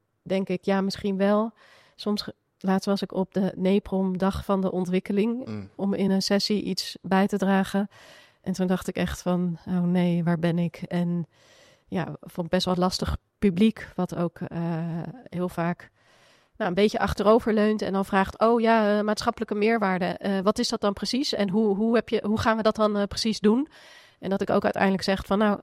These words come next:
Speaker 1: dat weet ik nog niet, hoe we het precies gaan doen. Ik weet dat het heel complex is.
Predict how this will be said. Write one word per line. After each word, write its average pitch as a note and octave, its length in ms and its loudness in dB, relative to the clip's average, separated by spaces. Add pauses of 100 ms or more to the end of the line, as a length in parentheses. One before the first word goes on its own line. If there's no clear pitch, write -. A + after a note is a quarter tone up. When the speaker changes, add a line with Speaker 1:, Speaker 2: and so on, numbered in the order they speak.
Speaker 1:
dat G3+ 160 0
weet A3+ 240 2
ik C#4+ 100 -4
nog F#3 160 -2
niet, F#3 260 0
hoe G3 160 2
we F3+ 100 -2
het F3 140 -2
precies - 300 -4
gaan E3 160 -4
doen. E3 160 -4
Ik G3+ 100 -8
weet F3 160 0
dat D#3+ 100 -6
het D#3 120 -8
heel D#3 120 -4
complex G3 460 -2
is. F#3+ 260 -4